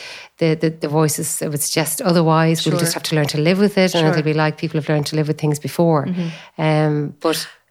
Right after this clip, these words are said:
Speaker 2: Yeah, I mean, that's all true, you know, not to be dragged down and dragged into that negative news cycle and, you know, let that bother you.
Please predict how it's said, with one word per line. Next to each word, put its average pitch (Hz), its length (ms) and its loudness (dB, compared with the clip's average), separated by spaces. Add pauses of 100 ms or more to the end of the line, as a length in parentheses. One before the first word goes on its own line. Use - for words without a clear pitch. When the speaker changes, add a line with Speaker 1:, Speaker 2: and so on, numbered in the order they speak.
Speaker 2:
Yeah, 233 460 4
I - 80 -2
mean, 202 140 2
that's 233 240 0
all 190 120 2
true, 233 520 -2
you 185 160 -2
know, 180 160 2
not 185 240 0
to - 80 -10
be 175 80 -2
dragged 160 260 0
down 160 380 0
and 156 180 -4
dragged 156 240 -2
into 156 160 -6
that 147 220 -6
negative 160 400 -2
news 160 240 -2
cycle 156 400 -2
and, 151 260 -4
you 160 100 -4
know, 156 120 0
let 143 160 -2
that 143 160 -6
bother 156 240 -2
you. 214 160 -2